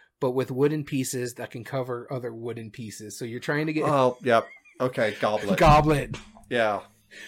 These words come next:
Speaker 1: Um, I, I, I saw it on the list. It was, like, two thousand. I'm like, "Okay,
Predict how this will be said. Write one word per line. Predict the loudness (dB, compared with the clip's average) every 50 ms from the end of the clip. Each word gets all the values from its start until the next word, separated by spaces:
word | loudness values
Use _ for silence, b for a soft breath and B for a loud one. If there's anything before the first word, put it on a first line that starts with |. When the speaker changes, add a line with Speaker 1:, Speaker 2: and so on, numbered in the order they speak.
| B B B B 2
Speaker 1:
Um, | 4 4 6 6 4 2 0 -2 -4 -2
I, | -2 0
I, | 0 2 2 4 4 4 4 2 2 2
I | 0
saw | 2 2 4 4 4
it | 6 6
on | 4 4 4 2
the | 0
list. | 0 2 0 0 0
It | -2
was, | -4 -4
like, | -4 -4
two | -4 -6 -4
thousand. | -2 -2 -2 -2 -2
I'm | -4 -6
like, | -6 -6
"Okay, | -6 -6 -6 -6 -8 -8